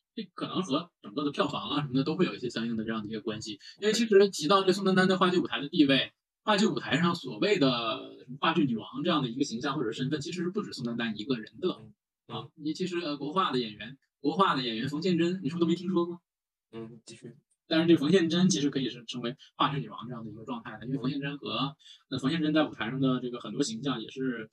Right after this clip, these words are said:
Speaker 1: 相对来说非常经典的一个状态的。她没有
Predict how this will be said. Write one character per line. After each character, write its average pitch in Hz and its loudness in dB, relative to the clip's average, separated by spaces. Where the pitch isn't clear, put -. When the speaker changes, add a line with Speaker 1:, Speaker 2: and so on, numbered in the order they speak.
Speaker 1:
相 147 -2
对 135 2
来 110 -4
说 120 -10
非 151 0
常 123 -8
经 127 -6
典 117 -4
的 - -14
一 101 -12
个 104 -14
状 107 -12
态 - -20
的。 - -14
她 170 0
没 131 0
有 - -4